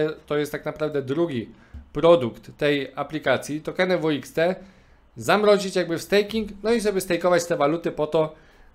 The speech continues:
no bo po co ma, mają wam, że tak powiem, leżeć na tym portfelu, tak? Wy te tokeny możecie oczywiście kupić normalnie na giełdzie,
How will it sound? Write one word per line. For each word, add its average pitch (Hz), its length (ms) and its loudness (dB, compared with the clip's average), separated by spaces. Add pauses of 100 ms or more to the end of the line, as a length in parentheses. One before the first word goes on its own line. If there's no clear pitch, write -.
(420)
no 180 180 -2
bo 175 120 0
po 175 120 -2
co 175 120 -4
ma, 165 180 4
mają 160 420 -2
wam, 151 140 2
że 151 80 -8
tak 151 140 -8
powiem, 151 240 -2
leżeć 147 280 0
na 135 100 -2
tym 139 160 -4
portfelu, 135 420 -2
tak? 170 280 0 (340)
Wy 151 180 0
te 247 140 2
tokeny 180 440 2
możecie 180 380 0
oczywiście 160 360 -6
kupić 170 340 -6
normalnie 156 400 -2
na 139 120 -2
giełdzie, 117 440 0